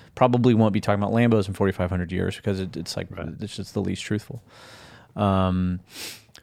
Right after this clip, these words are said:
Speaker 1: <sighs> went off on a tangent there. Forget what you were saying before that, but I was trying to tie it into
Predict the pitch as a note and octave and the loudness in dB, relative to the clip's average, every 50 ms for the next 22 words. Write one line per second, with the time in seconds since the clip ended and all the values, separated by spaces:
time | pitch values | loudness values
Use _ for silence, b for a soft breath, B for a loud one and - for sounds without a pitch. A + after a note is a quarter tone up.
0 | b b b b b b b b _ _ _ _ _ _ _ - B B B B | b b b b b b b b _ _ _ _ _ _ _ -18 B B B B
1 | B B B B B B B B B B B B _ _ _ _ _ _ _ _ | B B B B B B B B B B B B _ _ _ _ _ _ _ _
2 | _ _ C3 B2+ B2 A#2 - A2+ G#2+ G2+ - - A#2 G#2+ G2+ G#2 E2+ G#2 G#2 G2+ | _ _ 4 4 4 4 4 2 0 2 2 2 2 2 2 0 2 2 2 2
3 | G2+ G2+ - b b b b b b b _ _ _ _ _ _ _ - - A2 | 2 0 -2 b b b b b b b _ _ _ _ _ _ _ -10 -10 -4
4 | G2+ A2 F#2 G2+ A2 - - G#2 G#2 - - A2 G2+ F#2+ F#2 - - A#2 G#2+ F#2+ | -2 -2 -2 -2 -2 -2 -2 -2 -2 -2 -2 -2 -2 -2 -4 -2 0 2 2 2
5 | G2 G2 A2 G2+ G2+ - - C#3 C3+ A#2 - - A#2+ A2+ G#2+ G2+ A2 A2 G#2+ - | 2 2 0 0 0 0 0 0 2 0 0 2 2 2 2 2 2 0 0 0
6 | - - G#2+ G2+ G2 F#2+ F#2 F#2 F2+ | -2 -2 0 0 0 0 0 -2 -4